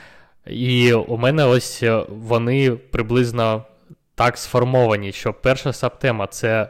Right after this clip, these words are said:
е, дурнуваті винаходи. Наступна сабтема — це винаходи, котрі не спрацювали по різним причинам. Вони можуть бути дурнуваті, вони можуть бути там просто не в свій час. Ще одна сабтема — це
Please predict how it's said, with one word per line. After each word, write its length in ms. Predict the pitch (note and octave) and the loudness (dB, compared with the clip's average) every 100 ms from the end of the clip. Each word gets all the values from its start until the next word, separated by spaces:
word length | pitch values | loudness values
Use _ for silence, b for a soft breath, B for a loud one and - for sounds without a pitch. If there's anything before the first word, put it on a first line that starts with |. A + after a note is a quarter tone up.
| - | -6
е, 120 | A#2+ | -4
дурнуваті 600 | A#2+ B2+ C3+ G#2 G#2 - | -2 0 2 2 0 -2
винаходи. 580 | A2+ A#2 B2 - - F3 B B B B B | -4 -2 -2 -2 -4 -6 B B B B B
Наступна 560 | C#3+ C#3+ E3 F3+ - A#2 | -2 -2 0 -4 -2 -4
сабтема — 500 | - A#2+ - A#2 G#2+ | -2 -4 -2 -2 -2
це 320 | - C3+ B2 - | -2 2 2 0
винаходи, 640 | B2+ D#3 D#3 B2+ C3+ A#2+ | -2 0 0 0 -2 -4
котрі 480 | - C#3 - B2 A#2 | -2 -2 0 -2 -2
не 160 | B2 C#3 | -2 -2
спрацювали 800 | - C3 - C3 A2 G2+ A2 C3+ b b b _ | 0 -2 -2 0 0 0 0 -4 b b b _
по 120 | - D#3+ | 2 4
різним 300 | C3+ A2 G#2+ | 4 0 -2
причинам. 460 | B2 - A2+ G#2 | -4 -4 -4 -2
Вони 180 | A#2 D#3 | 0 0
можуть 280 | D#3 C#3 B2+ | 0 0 -2
бути 280 | B2 - B2 | -8 -8 -4
дурнуваті, 680 | B2 A#2+ A#2 C3+ D#3+ D3+ | -2 0 2 2 2 2
вони 340 | C3 B2 A#2+ A#2+ A#2 G#2+ G#2 | 2 2 2 2 2 0 -4
можуть 480 | A2 A2+ B2 A2+ A2 | -4 2 2 0 -6
бути 340 | A2+ A#2+ A2 | -6 -6 -4
там 240 | G#2+ G#2 | -2 -2
просто 360 | G2+ B2 - A#2 | 0 0 0 -4
не 160 | A2+ B2+ | -2 -2
в 60 | |
свій 280 | - B2 A2+ | -4 -8 -8
час. 440 | - A2 C3+ - B B B B B B B _ | -2 0 0 -4 B B B B B B B _
Ще 320 | - - E3 | -8 2 4
одна 420 | D#3+ C3 C3 A#2+ | 6 4 2 2
сабтема — 600 | - C3+ - C3 A#2+ G#2+ | 2 -4 0 0 2 0
це 560 | - - C3 B2 A#2 | -4 0 4 6 4